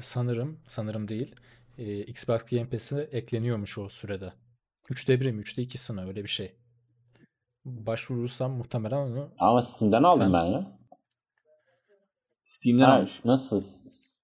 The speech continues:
Speaker 2: Steam'den aldım abi.
Speaker 1: Ben
Speaker 2: E,
Speaker 1: bilmiyorum.
Speaker 2: şeyden almadım işte.
Speaker 1: Nereden
Speaker 2: E A'dan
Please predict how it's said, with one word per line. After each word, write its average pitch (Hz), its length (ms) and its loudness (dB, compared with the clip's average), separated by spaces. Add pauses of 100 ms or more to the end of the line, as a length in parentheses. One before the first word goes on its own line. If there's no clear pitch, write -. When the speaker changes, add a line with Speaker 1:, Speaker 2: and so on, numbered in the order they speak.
Speaker 2:
Steam'den 117 460 4
aldım 98 240 4
abi. 127 220 4
Speaker 1:
Ben 90 60 6
Speaker 2:
E, 85 160 6
Speaker 1:
bilmiyorum. 117 340 0
Speaker 2:
şeyden 101 320 4
almadım 107 300 0
işte. 85 240 -2
Speaker 1:
Nereden 92 80 6 (100)
Speaker 2:
E 104 40 8
A'dan 110 60 6